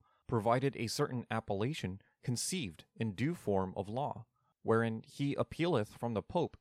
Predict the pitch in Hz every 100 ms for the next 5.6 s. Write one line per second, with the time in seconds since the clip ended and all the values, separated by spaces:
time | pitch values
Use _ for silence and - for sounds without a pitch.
0 | - 113 101 - 98 98 - - 110 -
1 | - - _ _ _ _ _ _ _ _
2 | _ - 110 - 135 - 113 123 117 104
3 | - 107 117 110 90 107 107 101 104 -
4 | 113 110 120 - 104 - 107 110 - 98
5 | 101 92 98 92 101